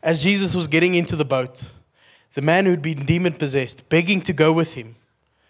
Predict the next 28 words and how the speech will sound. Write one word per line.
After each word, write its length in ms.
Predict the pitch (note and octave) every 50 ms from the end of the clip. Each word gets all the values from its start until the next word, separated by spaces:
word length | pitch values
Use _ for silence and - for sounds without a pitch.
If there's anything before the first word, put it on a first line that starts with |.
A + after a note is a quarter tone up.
| _ _ _ _ _ _ _ -
Jesus 320 | - F3 F#3 F3+ F#3 E3
did, 400 | D3 F3 D#3+ D3 - - - -
um, 340 | C#3+ C#3 C#3 C#3 C#3+ C3+ B2+
did 100 | C#3+ D3+
not 180 | F#3+ G#3 F#3
let 260 | E3 E3 F3 E3+ - D3+
him, 160 | B2+ A#2+ A#2
but 120 | C3 C#3
he 60 | D3
said 280 | D3+ - - F#3 F3 -
to 100 | - E3+
him, 160 | C#3 C#3 C3+
'Go 260 | A#2+ - D#3+ F3+ G#3
to 220 | G#3+ G#3 - - G#3
your 160 | F#3 F3 E3
own 200 | E3+ F3+ G3 F3+
people 460 | - F3 D#3+ - - A#2 G#2 - _ _ _ _ _ - - - - - -
and 160 | D3+ C3+ -
tell 220 | - G#3 G3+ G#3+
them 180 | G#3+ G#3+ G#3 F#3+
how 180 | - - E3+ E3+
much 280 | E3+ D#3+ D#3 - -
the 140 | - - D3
Lord 200 | C#3 C#3 C#3+ C3+
has 160 | C3+ C3 A#2+
done 180 | B2 B2+ B2 B2
for 180 | - - B2
you, 200 | A#2 A2+ G#2+ A#2